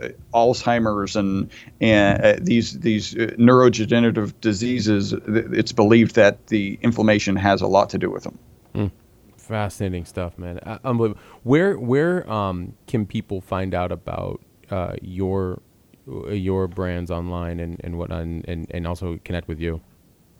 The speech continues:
Speaker 1: Yeah, so the, so the, the website is my vital C dot com. And, uh, and if you'd like, uh, you wanna, you wanna do a coupon code, and anybody who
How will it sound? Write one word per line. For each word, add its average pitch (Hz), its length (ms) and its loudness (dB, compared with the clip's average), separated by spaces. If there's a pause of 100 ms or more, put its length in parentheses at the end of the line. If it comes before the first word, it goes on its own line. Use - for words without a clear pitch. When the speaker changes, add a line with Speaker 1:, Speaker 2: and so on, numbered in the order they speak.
(500)
Speaker 1:
Yeah, 151 160 8
so 143 180 6
the, 127 220 0
so 151 180 4
the, 131 200 4
the 123 200 2
website 190 680 0
is 139 220 0
my 127 440 4
vital 123 500 4
C 113 540 0 (1000)
dot 120 220 4
com. 104 440 0 (540)
And, 131 420 4
uh, 120 240 6
and 135 140 2
if 135 80 -4
you'd 123 140 -2
like, 143 340 0
uh, 120 220 -4
you 117 180 4
wanna, 135 300 6
you 117 80 -2
wanna 127 180 2
do 131 220 4
a 117 40 6
coupon 151 480 4
code, 151 320 4
and 120 220 2
anybody 120 360 4
who 113 280 2